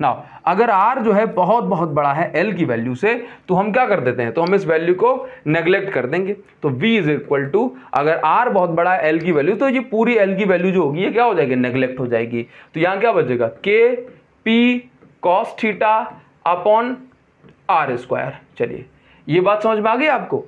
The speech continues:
Now, तो बस यही चीज़ आपको यहाँ पे समझनी थी। अगर आपने formula निकाल दिया, अगर आपने formula निकाल दिया, तो आप इस formula से देखेंगे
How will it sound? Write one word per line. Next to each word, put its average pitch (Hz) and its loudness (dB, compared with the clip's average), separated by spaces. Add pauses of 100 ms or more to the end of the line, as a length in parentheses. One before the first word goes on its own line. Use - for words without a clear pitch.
(100)
Now, 135 -2 (320)
तो 196 4
बस 170 0
यही 165 2
चीज़ 254 2
आपको 196 2
यहाँ 160 0
पे 147 2
समझनी 185 0
थी। 240 -2
अगर 202 2
आपने 220 2
formula 214 0
निकाल 151 0
दिया, 120 0 (320)
अगर 190 2
आपने 196 0
formula 208 0
निकाल 151 0
दिया, 185 2 (300)
तो 196 0
आप 202 2
इस 240 -2
formula 202 2
से 233 0
देखेंगे 180 0